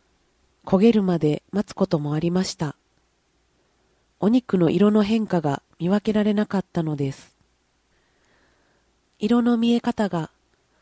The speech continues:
他の人と違うことを知ったのは三十歳の頃でした。私にとって当たり前の色の見え方を人と比べる機会がなかったので、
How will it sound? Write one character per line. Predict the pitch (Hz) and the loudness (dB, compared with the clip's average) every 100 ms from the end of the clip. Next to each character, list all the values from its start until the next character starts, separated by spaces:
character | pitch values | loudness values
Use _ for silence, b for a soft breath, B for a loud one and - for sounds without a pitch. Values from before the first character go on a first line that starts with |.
| _ _ | _ _
他 | - - 262 | -12 -2 0
の | 269 | 2
人 | 254 277 | 0 -2
と | - | -2
違 | 202 202 226 226 | -2 -2 2 0
う | |
こ | - | 0
と | - 196 | -2 -2
を | 175 | -2
知 | - | -6
っ | |
た | - 214 | -6 -4
の | 190 165 | -2 -4
は | 151 - _ _ _ _ _ | -6 -10 _ _ _ _ _
三 | - 233 247 | -4 0 0
十 | 240 | 0
歳 | 262 - 240 | -2 0 0
の | 202 | 0
頃 | - 185 170 | -2 -2 -2
で | 156 | -2
し | - | -6
た。 | - 139 _ _ _ _ _ _ _ _ _ _ _ - | -14 -16 _ _ _ _ _ _ _ _ _ _ _ -10
私 | 190 233 - | -4 -4 -2
に | 233 | -2
と | - 233 | -2 -4
っ | |
て | _ 175 165 - - | _ -2 -2 -4 -10
当 | |
た | - 214 | -2 0
り | 226 | 0
前 | 233 233 | 0 0
の | 226 226 | 2 0
色 | 220 226 | 2 2
の | 226 | 2
見 | 220 | 0
え | 226 | -2
方 | 226 226 208 170 | -2 -2 0 0
を | 143 _ b b b | -2 _ b b b
人 | - - 240 | -10 -2 0
と | 226 | -2
比 | - 233 | 0 0
べ | 226 233 | 2 2
る | 233 | 0
機 | - | -2
会 | 226 196 | -2 -2
が | 170 | -2
な | 175 | -4
か | 202 202 | -4 -6
っ | |
た | - 170 | -4 -6
の | 151 | -4
で、 | 139 | -6